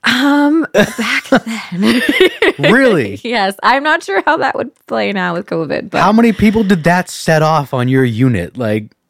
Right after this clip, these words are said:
Speaker 1: Um, because it is, uh, a cultural approach. We can't attack it, but,
Speaker 2: Mm-hmm.
Speaker 1: um, we accepted it and we allowed them to perform their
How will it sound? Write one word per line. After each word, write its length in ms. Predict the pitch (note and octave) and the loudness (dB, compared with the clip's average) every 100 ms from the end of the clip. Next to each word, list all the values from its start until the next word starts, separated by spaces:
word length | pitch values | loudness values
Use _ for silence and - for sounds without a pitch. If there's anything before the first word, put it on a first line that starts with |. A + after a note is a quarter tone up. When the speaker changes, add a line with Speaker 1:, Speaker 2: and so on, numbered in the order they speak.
| A3 | -2
Speaker 1:
Um, 420 | C4 C#4+ C#4+ - | 2 2 2 2
because 480 | E4+ - C#4+ C#4+ C4+ | 0 0 0 0 0
it 260 | D#3+ - G#3 | -4 -2 -2
is, 520 | G#3 G#3 G#3+ G#3 - | 0 0 -2 -6 -12
uh, 760 | - G3+ G3 G3 F#3 F3+ - | -4 0 2 2 0 -2 -4
a 20 | G3+ _ _ _ | -8 _ _ _
cultural 640 | - - F#3+ G3+ G#3 G#3 | -14 -8 -8 -8 -8 -6
approach. 520 | G3+ - F#3 F#3+ - G#3 | -6 -6 -4 -4 -4 -10
We 60 | |
can't 260 | F#3+ F3 - | -10 -10 -8
attack 460 | F#3+ - - - - | -12 -14 -18 -10 -2
it, 300 | G3 - - | -2 -2 -2
but, 400 | G3 F#3 F3+ F3 | 0 2 2 0
Speaker 2:
Mm-hmm. 220 | - G#2+ | -4 -6
Speaker 1:
um, 380 | F#3 E3+ E3 F3 | -6 -6 -6 -10
we 80 | F3+ | -10
accepted 500 | F3+ - - - G3 | -14 -12 -12 -6 -2
it 200 | C#4 E4+ | 0 2
and 300 | A3+ G3 F#3+ | 2 2 0
we 160 | G3 F3+ | -2 -2
allowed 320 | E3 D#3+ D#3 F3+ | -2 -4 -4 -6
them 220 | D#3+ E3+ | -8 -8
to 200 | - F3+ | -8 -10
perform 500 | - F#3 - - F#3+ | -10 -12 -10 -6 -6
their 360 | - - - | -8 -10 -14